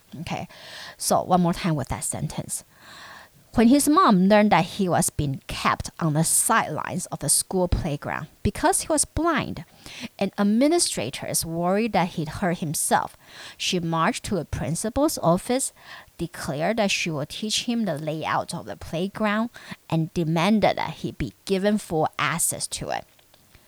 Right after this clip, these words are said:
His mom said, "A broken arm could be fixed more easily than a broken spirit." 我觉得这句话讲，讲得超棒的，超有哲理的。他的妈妈就说，一个，呃，我们说你的手断了，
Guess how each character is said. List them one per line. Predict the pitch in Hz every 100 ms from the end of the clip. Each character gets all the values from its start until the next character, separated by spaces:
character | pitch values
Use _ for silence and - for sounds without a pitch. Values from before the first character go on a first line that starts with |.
| - - - _
His | - 339 359
mom | 359 392
said, | - - 73 - - _ -
"A | 196 -
broken | 202 233 - 330 277 -
arm | 196 107 - -
could | - 185
be | 165
fixed | 160 - 180 - - - -
more | 180 208 233 - _
easily | 196 196 190 175 175 180
than | 170 156 156
a | 156 -
broken | - 151 - 139 156
spirit." | - 110 82 - - - - - 202
我 | 170
觉 | 240
得 |
这 | 294
句 | 285
话 | 269 233
讲， | - -
讲 | 156
得 | 104
超 | - - 170 170 -
棒 | 151 92 -
的， | 80
超 | - 196
有 | 135
哲 | - 73 110
理 | 139 58
的。 | 92 - - - -
他 | -
的 | 285
妈 | 247
妈 | 226 202
就 | 202 190
说， | - 180 202 - - - - - - _
一 | 233
个， | - 220 156 - - - -
呃， |
我 | 160
们 | 170
说 | 214 220 - -
你 | 180
的 | 170
手 | - 147
断 | - 208 160 107
了， | 78